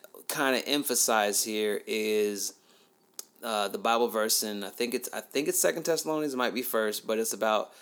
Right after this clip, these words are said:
um, saying that, you know, you wanna avoid the appearance of all evil. Um, and, and what I mean by that is if there are certain gestures that I do for my wife particularly,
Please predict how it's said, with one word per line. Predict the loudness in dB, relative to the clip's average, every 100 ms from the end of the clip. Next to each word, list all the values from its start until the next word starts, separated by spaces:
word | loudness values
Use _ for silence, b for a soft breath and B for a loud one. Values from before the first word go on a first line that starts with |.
| b b
um, | -2 0 0 0
saying | -2 0 -4 -2
that, | 0 0
you | -4
know, | -4 -6
you | -4 -2
wanna | 0 -2
avoid | -4 0 2 2
the | -2
appearance | -6 -6 -4 -4 -4
of | -6
all | -4 -4
evil. | -4 -10 -10 -12 -14 -16 b b b b
Um, | 4 4 4
and, | 2 2 2 2 -2 -4 -20 _
and | 0 6
what | 6
I | 6
mean | 6 6 6
by | 6 4
that | 4 2
is | 2 -2 -2 -4 -6 -8
if | -8 0
there | 4 4 4
are | 4
certain | 4 6 4 4 0
gestures | 2 2 0 -2 -4 -2
that | 0
I | 2
do | 0 -2 -2 -2 -6 -10
for | -4 -2
my | 0 -2
wife | 0 2 2 0
particularly, | -6 -4 -4 2 2 4 2 0 -2